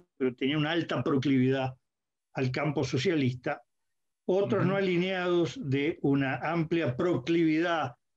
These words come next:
Speaker 1: a, a Occidente o a Estados Unidos,
Speaker 2: Y
Speaker 1: y
Speaker 2: en los
Speaker 1: otros
Speaker 2: primeros me
Speaker 1: eran
Speaker 2: imagino a Yugo-, a la Yugoslavia de Tito, ¿no? Por ejemplo.
Speaker 1: Eh, Cuba,
Speaker 2: O
Speaker 1: ¿eh?
Speaker 2: Cuba. Ah, Cuba estaban los no alineados también.
Speaker 1: Claro, sí, Cuba, eh, que llegó a presidir los no alineados.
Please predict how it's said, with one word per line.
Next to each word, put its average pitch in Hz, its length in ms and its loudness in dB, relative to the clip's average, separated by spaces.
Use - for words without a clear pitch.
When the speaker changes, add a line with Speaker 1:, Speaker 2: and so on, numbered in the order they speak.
Speaker 1:
a, 135 260 -2
a 135 60 0
Occidente 151 720 0
o 117 120 -2
a - 20 -6
Estados 160 360 -2
Unidos, 180 460 2
Speaker 2:
Y 123 100 -4
Speaker 1:
y - 40 4
Speaker 2:
en 240 60 4
los - 80 4
Speaker 1:
otros 254 120 2
Speaker 2:
primeros 151 240 6
me 147 80 4
Speaker 1:
eran 131 100 2
Speaker 2:
imagino 143 240 2
a 135 60 4
Yugo-, 131 240 0
a 123 40 2
la 123 100 4
Yugoslavia 123 500 2
de 117 60 0
Tito, 113 360 -2
¿no? 117 160 0
Por 101 140 -6
ejemplo. 110 440 -4
Speaker 1:
Eh, 156 220 -2
Cuba, 147 520 2
Speaker 2:
O - 20 -2
Speaker 1:
¿eh? 156 140 0
Speaker 2:
Cuba. 110 440 0
Ah, 131 200 2
Cuba 156 160 4
estaban 147 220 0
los 131 180 -2
no 127 80 0
alineados 120 500 0
también. 104 360 -16
Speaker 1:
Claro, 131 340 -2
sí, 165 220 -2
Cuba, 170 420 0
eh, 117 140 -2
que 120 260 -4
llegó 131 200 0
a 135 80 -2
presidir 160 460 0
los 135 180 2
no 131 80 2
alineados. 120 520 -2